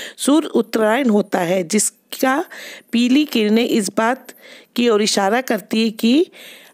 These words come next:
हमें सूर्य की तरह गंभीर और प्रखर बनना चाहिए। बसंत पंचमी के दिन पीला प्रसाद और पीली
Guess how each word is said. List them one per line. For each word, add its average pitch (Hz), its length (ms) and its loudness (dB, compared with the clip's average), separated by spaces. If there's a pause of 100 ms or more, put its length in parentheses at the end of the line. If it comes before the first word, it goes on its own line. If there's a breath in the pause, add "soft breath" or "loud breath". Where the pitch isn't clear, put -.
हमें 226 220 0
सूर्य 247 340 2
की 254 180 -2
तरह 214 280 0
गंभीर 196 480 0
और 208 180 2
प्रखर 220 360 -2
बनना 196 340 0
चाहिए। 175 480 0 (1600 loud breath)
बसंत 285 300 0
पंचमी 247 400 0
के 233 140 0
दिन 202 180 -2
पीला 233 340 2
प्रसाद 233 540 0
और 233 220 0 (100)
पीली 240 400 2